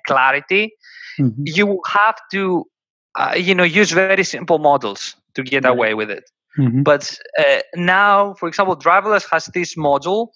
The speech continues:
Speaker 1: where it can take a complicated model and really simplify it for you,
Speaker 2: Interesting.
Speaker 1: giving
Speaker 2: Mm-hmm.
Speaker 1: it as codes or giving it as very simple models to
Speaker 2: Mm-hmm.
Speaker 1: where, you know, you can, you can explain it and you can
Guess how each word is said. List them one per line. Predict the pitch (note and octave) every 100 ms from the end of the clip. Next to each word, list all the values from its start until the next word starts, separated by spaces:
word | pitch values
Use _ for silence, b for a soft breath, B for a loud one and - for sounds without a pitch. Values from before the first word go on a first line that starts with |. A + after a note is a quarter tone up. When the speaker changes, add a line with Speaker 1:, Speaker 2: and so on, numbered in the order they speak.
| b b b
Speaker 1:
where | C#3+ D3+ D3
it | E3+ -
can | C#3+
take | E3 D#3 C#3
a |
complicated | - F3 E3+ D#3 C#3+ C3 A#2+
model | A2+ A2+ C3 F3+ -
and | D3+ C#3+
really | E3 D3+
simplify | - C#3+ B2+ - A2 G#2+
it | G#2+ - _ -
for | D#3 C3+
you, | A2+ A2
Speaker 2:
Interesting. | A#2+ - - B2 - -
Speaker 1:
giving | C#3+ F3+
Speaker 2:
Mm-hmm. | F3
Speaker 1:
it | - D3+
as | -
codes | - F3 G#3 A#3+ - - _
or | D3+ D3 C#3+ C#3 D#3
giving | D#3 E3 E3
it | D#3
as | C#3+ C3
very | C#3+ D3 C#3+
simple | - C#3 C3 B2+ A#2+ A#2+ B B B _ _ -
models | D3 D#3 D#3 B2 G#2+ G#2 - - _ _ -
to | B2+
Speaker 2:
Mm-hmm. | C#3 A#2 A2+ A2
Speaker 1:
where, | C#3 C3+ C3 -
you | C#3+
know, | B2+
you | B2 A#2+
can, | B2+ A#2+ -
you | A3+
can | G#3+ E3+
explain | - - D3+ C#3+ C#3
it | C3+
and | C3 B2+
you | C3 B2
can | B2+ B2